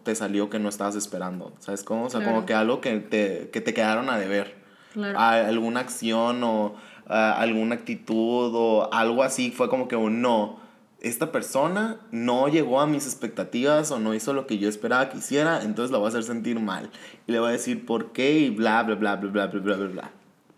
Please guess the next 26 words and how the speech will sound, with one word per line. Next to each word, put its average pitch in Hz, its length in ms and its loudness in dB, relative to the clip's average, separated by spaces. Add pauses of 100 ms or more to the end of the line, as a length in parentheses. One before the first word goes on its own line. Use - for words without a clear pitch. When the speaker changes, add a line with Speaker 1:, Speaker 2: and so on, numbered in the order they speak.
(140)
Speaker 2:
Ajá, 220 480 0
totalmente 233 460 0
de 247 60 0
acuerdo, 220 360 2
pero 220 140 0
yo, 214 140 2
yo 233 340 -2
vi 285 140 0
una 302 140 2
situación 202 500 -4
más 214 200 -2
o 208 40 -8
menos 214 260 -4
parecida 196 560 -4 (880)
que 208 400 4
yo 220 160 2
sí 240 240 2
me, 233 480 -2 (180)
pues, 220 220 -2
culpabilicé 214 960 -2
a 190 40 -2
la 226 120 -2
persona 202 480 -2
de 196 260 0
esa 202 300 -2
situación, 202 640 -6